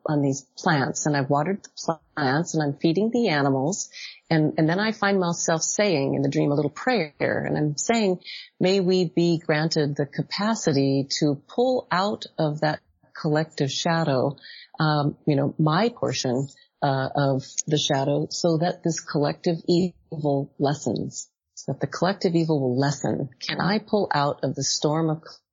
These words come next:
collective shadow, my shadow, so that the collective storm of evil may lessen?"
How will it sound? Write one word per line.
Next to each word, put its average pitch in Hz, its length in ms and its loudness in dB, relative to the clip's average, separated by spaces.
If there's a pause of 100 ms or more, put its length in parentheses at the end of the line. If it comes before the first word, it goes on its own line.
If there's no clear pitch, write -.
collective 139 400 -2
shadow, 123 400 0
my 175 400 2
shadow, 123 640 -2
so - 160 -2
that 131 160 0
the - 80 -6
collective 151 380 -4
storm 135 300 0
of 135 120 -2
evil 135 260 0
may 139 140 0
lessen?" 131 460 -2